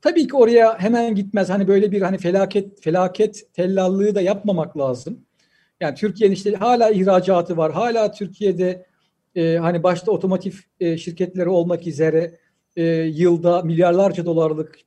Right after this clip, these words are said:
bir şirket tek başına ihracat yapıyor. Oradan bir para girişi var filan. Ama işte o denge hani gelir gider terazinin kefelerine koyduğumuzda bunu o şeyi, dengeyi yakalayamıyoruz. Türkiye bir, bir şekilde zorlanacak.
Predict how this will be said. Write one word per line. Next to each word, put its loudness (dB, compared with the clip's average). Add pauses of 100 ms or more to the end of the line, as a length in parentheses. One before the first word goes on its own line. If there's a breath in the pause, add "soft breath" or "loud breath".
(120)
bir -8
şirket -6
tek -6
başına -6
ihracat -4
yapıyor. -4
Oradan -4
bir -6
para -2
girişi -6
var -6
filan. -6
Ama -4
işte -8
o 0
denge 0
hani -2 (300 soft breath)
gelir -2
gider 0 (280 soft breath)
terazinin 2
kefelerine 0
koyduğumuzda -2
bunu -4 (420)
o 2
şeyi, -2
dengeyi 2
yakalayamıyoruz. 0
Türkiye -6
bir, -4
bir -8
şekilde -6
zorlanacak. 0